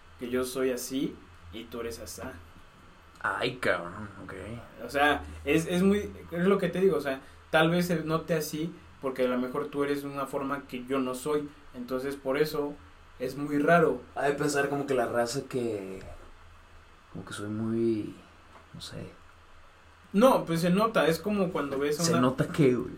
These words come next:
Speaker 1: que somos muy diferentes en cuestión de forma de ser, o sea, tal vez yo soy un poco más abierto, tal vez yo soy un poco más en, en cuestión de, ah, sí, yo quiero platicar, o soy más así, ¿eh?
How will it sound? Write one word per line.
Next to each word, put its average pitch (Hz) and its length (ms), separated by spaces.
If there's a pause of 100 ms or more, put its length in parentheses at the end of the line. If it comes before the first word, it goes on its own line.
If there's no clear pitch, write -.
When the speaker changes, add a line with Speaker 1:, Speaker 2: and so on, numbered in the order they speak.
(180)
Speaker 1:
que 147 100
somos 185 260
muy 180 180
diferentes 170 520
en 131 100
cuestión 135 420
de 131 400
forma 135 280
de 135 80
ser, 160 320
o - 40
sea, 135 220 (320)
tal 147 180
vez 151 160
yo 165 100
soy 147 180
un 147 100
poco 139 240
más 139 300
abierto, 143 480
tal 135 160
vez 135 180
yo 127 80
soy 131 160
un 127 100
poco 123 220
más 131 300
en, 131 160 (680)
en 131 400
cuestión 135 480
de, 135 300
ah, 131 160
sí, 143 240
yo 139 120
quiero 135 680
platicar, 131 640
o 127 80
soy 131 140
más 131 200
así, 135 280
¿eh? 139 60